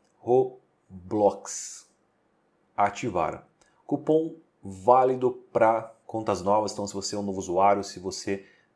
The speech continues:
tem uma conta nova, você consegue ganhar vinte reais utilizando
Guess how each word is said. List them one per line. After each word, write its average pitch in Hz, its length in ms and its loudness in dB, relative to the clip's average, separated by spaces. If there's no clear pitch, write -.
tem 110 120 -6
uma 101 100 -2
conta 101 220 -8
nova, 101 240 0
você 98 120 -6
consegue 98 340 -4
ganhar 101 220 0
vinte 107 800 -12
reais 98 540 -2
utilizando 92 800 -8